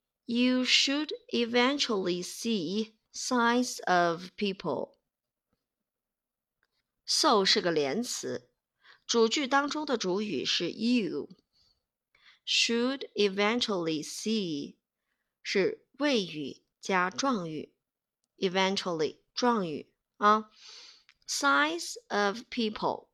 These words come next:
宾语，你看到人烟，你最终将会看到人烟。那么前面这一大坨它是什么呢？If you head downhill and follow any H two O，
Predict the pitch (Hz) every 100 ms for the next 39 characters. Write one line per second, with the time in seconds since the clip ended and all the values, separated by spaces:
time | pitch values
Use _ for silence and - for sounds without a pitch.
0 | _ - 214 220 202 143 - - 175 -
1 | - 190 160 135 156 151 180 180 208 220
2 | 247 _ _ _ _ _ _ _ 226 220
3 | 220 - 370 196 208 202 202 - 190 185
4 | 180 - - - 185 156 151 - - 156
5 | 170 175 175 202 _ _ _ _ _ _
6 | _ _ _ _ _ _ - 339 285 -
7 | 196 202 302 294 277 262 214 240 202 -
8 | 190 185 202 240 226 233 170 117 160 220
9 | 277 _ _ _ _ _ _ _ _ _
10 | - _ - 285 262 285 311 339 - 294
11 | 254 - - - 240 226 233 262 294 -
12 | 202 160 156 180 - - - _ 214 202
13 | 202 - 196 208 220 220 - 185 196 196
14 | 214 220 220 202 196 - - 226 226 -
15 | 226 185 165 214 247